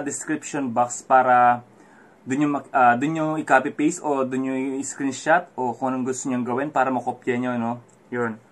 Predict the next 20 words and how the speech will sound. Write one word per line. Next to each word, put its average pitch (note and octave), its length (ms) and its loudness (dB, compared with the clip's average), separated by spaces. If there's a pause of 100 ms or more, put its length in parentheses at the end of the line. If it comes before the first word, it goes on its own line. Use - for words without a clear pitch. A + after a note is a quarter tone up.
(420)
Para B2+ 160 0
s-, C3 160 -10 (160)
para C#3 160 2
mas C#3 160 -8
malinaw C3 320 -2
din. B2+ 320 -4 (1300)
Para, B2+ 240 2
at B2+ 160 -6
para C#3 240 8
mas C#3 160 -4
marami C3 320 4
kayong, C3+ 320 2
ano, B2 160 4
marami B2 480 4
kayong B2+ 400 0 (1040)
choices. B2 560 -2 (240)
<laughs> - 320 -20
Kung B2+ 80 -4
pwede C3+ 240 2
dito, D#3+ 480 -2